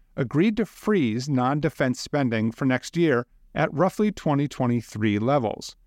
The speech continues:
No increases due to inflation or other factors. But House Republicans, frustrated that the agreement did not produce a larger government spending reduction, are crafting bills that fund the government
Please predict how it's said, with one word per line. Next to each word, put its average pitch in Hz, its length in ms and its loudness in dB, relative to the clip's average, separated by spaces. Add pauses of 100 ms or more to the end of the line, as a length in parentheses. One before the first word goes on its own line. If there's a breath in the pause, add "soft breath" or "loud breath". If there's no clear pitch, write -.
(400)
No 131 320 4
increases 120 560 0
due 120 160 2
to 104 140 0
inflation 143 760 0
or 151 160 2
other 113 240 2
factors. - 560 -8 (540)
But 165 100 4
House 175 320 0
Republicans, 135 880 0
frustrated 139 600 0
that 120 160 -2
the 120 180 0
agreement 127 420 0
did 120 140 -2
not 127 240 0
produce 131 340 -2
a 123 60 0
larger 120 500 0
government 104 460 0
spending 107 400 -2
reduction, 107 560 0 (500)
are 151 140 0
crafting 190 540 0
bills 113 340 2
that 165 140 -2
fund 123 260 0
the 127 60 -2
government 120 540 0